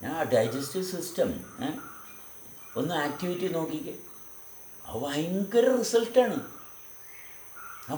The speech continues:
ഭക്ഷണം കഴിക്കുമ്പോൾ മാത്രമല്ല, മനസ്സിലായോ? ഭക്ഷണം കഴിക്കുമ്പോൾ മാത്രമല്ല ഡൈജസ്റ്റീവ് സിസ്റ്റം വർക്ക് ചെയ്യുന്നത്, ഇത് ഫുൾ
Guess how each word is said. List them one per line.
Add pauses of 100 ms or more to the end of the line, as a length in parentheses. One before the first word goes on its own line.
ഭക്ഷണം
കഴിക്കുമ്പോൾ
മാത്രമല്ല, (1800)
മനസ്സിലായോ?
ഭക്ഷണം
കഴിക്കുമ്പോൾ
മാത്രമല്ല
ഡൈജസ്റ്റീവ്
സിസ്റ്റം
വർക്ക്
ചെയ്യുന്നത്,
ഇത്
ഫുൾ